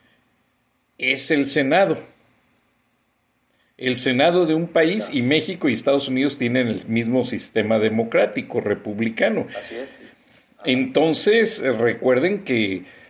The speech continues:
Speaker 1: este, se elige al presidente y es presidente electo, y ya lo re-, ratifica el ine y a su vez luego lo ratifica el Senado de la República.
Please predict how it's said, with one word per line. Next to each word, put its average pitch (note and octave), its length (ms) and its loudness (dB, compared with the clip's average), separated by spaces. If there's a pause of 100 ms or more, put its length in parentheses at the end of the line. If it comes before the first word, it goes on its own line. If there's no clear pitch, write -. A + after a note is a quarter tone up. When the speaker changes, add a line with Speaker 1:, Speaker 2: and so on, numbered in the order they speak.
Speaker 1:
este, G2+ 500 -2
se A#2 160 2
elige B2 360 2
al D#3 140 2
presidente C#3+ 800 2
y A#2 320 0
es B2 140 2
presidente A#2 720 -2
electo, C#3 540 0 (640)
y A#2 240 -6
ya C3+ 500 4
lo C3 400 4
re-, A#2+ 380 4
ratifica A#2 920 2
el B2+ 140 4
ine D#3+ 400 -2
y B2 200 0
a A#2 100 4
su A2 220 -4
vez C3+ 440 0
luego B2 380 2
lo A#2 160 2
ratifica G#2 680 -2
el A#2 100 0
Senado G#2+ 520 0
de A2 80 2
la G#2 160 2
República. F3 800 -4